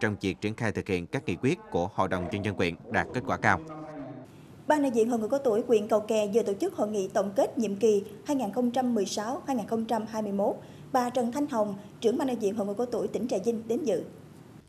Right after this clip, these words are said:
Speaker 2: Trong nhiệm kỳ qua, các cấp hội người có tuổi trong huyện Cầu Kè luôn tích cực hưởng ứng phong trào thi đua tuổi cao gương sáng do Trung ương Hội người có tuổi Việt Nam phát động. Qua đó đã phát huy tốt vai trò nòng cốt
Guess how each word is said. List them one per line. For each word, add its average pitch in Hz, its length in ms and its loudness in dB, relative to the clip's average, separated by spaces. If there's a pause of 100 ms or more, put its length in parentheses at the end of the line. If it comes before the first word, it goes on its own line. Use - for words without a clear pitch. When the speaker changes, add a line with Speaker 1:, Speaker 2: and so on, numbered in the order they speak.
(120)
Speaker 2:
Trong 269 220 10
nhiệm 196 180 10
kỳ 202 120 10
qua, 220 280 6 (280)
các 311 160 4
cấp - 140 4
hội 220 120 10
người 202 100 10
có 240 140 6
tuổi 214 240 6
trong 254 180 8
huyện 190 220 8
Cầu 196 120 6
Kè 190 260 6
luôn 240 160 8
tích 277 160 2
cực 196 160 4
hưởng 196 160 4
ứng 220 200 8
phong 262 140 8
trào 202 80 4
thi 226 140 2
đua 220 240 12 (260)
tuổi 226 160 10
cao 247 200 4
gương 233 180 6
sáng 214 260 6 (320)
do 277 120 8
Trung 269 160 4
ương 254 140 8
Hội 214 180 6
người 202 100 4
có 233 120 6
tuổi 208 220 4
Việt 220 180 4
Nam 220 180 6
phát 330 180 2
động. 185 240 6 (360)
Qua 269 120 8
đó 247 200 6
đã 339 160 2
phát 302 220 2
huy 247 140 6
tốt 233 320 2
vai 262 100 6
trò 208 200 4
nòng 190 160 4
cốt 240 240 6